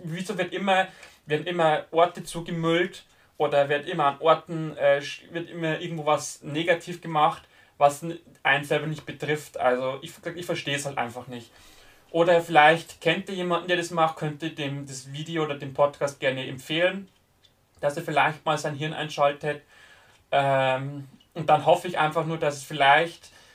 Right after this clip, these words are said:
der ein oder andere oder dass einfach, äh, der,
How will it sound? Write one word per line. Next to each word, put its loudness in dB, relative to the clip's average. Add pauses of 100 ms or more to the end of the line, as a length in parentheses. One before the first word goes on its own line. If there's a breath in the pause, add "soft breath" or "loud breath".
(160 soft breath)
der 0
ein 0
oder 4
andere -2
oder -2
dass -2
einfach, -4
äh, -2 (500 soft breath)
der, 2